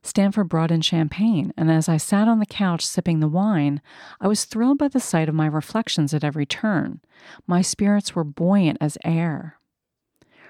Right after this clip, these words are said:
Returning to the supper room, we went there into a rear room, a tiny bedroom.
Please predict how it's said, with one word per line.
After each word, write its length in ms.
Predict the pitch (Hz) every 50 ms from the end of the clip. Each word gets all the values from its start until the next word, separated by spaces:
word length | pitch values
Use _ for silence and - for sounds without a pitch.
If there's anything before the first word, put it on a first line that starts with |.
| - _
Returning 380 | 196 208 - - 277 302 330 339
to 120 | - 330
the 100 | 285 -
supper 380 | 180 - - 202 220 - 202 139
room, 360 | 131 131 - - 160 165 170 - - - - - -
we 100 | 190 190
went 300 | 170 190 202 226 - -
there 260 | 190 160 151 151 160
into 360 | - - 170 160 - - 175
a 60 | 170
rear 260 | 175 175 214 240 247 220
room, 280 | 165 139 131 135 - -
a 80 | 165
tiny 380 | - - - 170 160 156 165 175
bedroom. 500 | - 202 214 220 - 160 151 - -